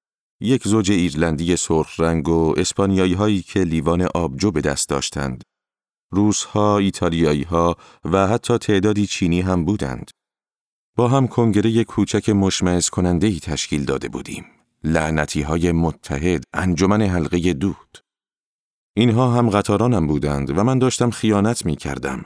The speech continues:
و دقیقاً زمانی که بیشتر از همیشه به من نیاز داشتند، به آنها پشت می‌کردم. کاش اوضاع جور دیگری بود، اما در واقع فردی بسیار کم تحملم. وقتی آدم مست یا معتادی می‌بینم که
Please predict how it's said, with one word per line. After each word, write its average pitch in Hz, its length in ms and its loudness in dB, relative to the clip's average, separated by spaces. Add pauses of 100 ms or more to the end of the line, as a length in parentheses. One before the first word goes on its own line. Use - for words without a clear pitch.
و 71 100 -4
دقیقاً 85 440 0
زمانی 92 340 2
که 98 140 0
بیشتر 101 380 2
از 127 140 -2
همیشه 98 320 0
به 82 100 0
من 80 140 2
نیاز 78 360 0
داشتند، 95 560 0
به 110 100 0
آنها 113 280 0
پشت - 400 0
می‌کردم. - 560 -6 (920)
کاش 135 300 2
اوضاع 120 300 4
جور 113 260 4
دیگری 101 420 2
بود، 67 380 -4
اما 104 240 2
در 98 200 -2
واقع 90 380 2 (220)
فردی 113 440 -2
بسیار 98 540 0
کم 87 300 -2
تحملم. 85 680 -2 (1000)
وقتی 127 320 0
آدم 110 280 4
مست 101 380 2
یا 95 140 4
معتادی 92 500 2
می‌بینم 80 400 2
که 80 340 0